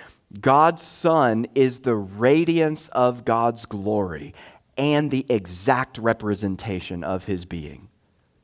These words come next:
sustaining all things by his powerful word. Or, as we confessed earlier in the service, along with Christians throughout the ages, we believe in one Lord Jesus Christ,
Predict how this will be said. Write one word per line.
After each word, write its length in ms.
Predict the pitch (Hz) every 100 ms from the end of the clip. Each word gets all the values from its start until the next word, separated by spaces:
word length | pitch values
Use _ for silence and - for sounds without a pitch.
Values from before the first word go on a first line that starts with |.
| _ _ _ _
sustaining 640 | - 117 - 110 101 98
all 180 | 98 98
things 400 | - 92 87 87
by 220 | 92 90
his 180 | 90 87
powerful 540 | - 87 85 - 82
word. 300 | 80 78 73 - -
Or, 380 | - 120 123 127
as 140 | 110 -
we 100 | 107
confessed 520 | 101 95 120 117 -
earlier 440 | 117 117 120 113
in 180 | 117 107
the 60 | 95
service, 480 | - 123 120 113 110
along 340 | 104 110 110
with 180 | 104 -
Christians 600 | - 120 - 120 113 107 - -
throughout 340 | 101 110 110
the 140 | 110 98
ages, 520 | 104 90 85 80 - _ - _ _ _
we 420 | - 104 131 127 127
believe 640 | 113 95 101 113 110 107
in 280 | 101 95 95
one 320 | 98 110 104
Lord 260 | 98 98 90
Jesus 380 | 92 87 85
Christ, 540 | - - 95 87 -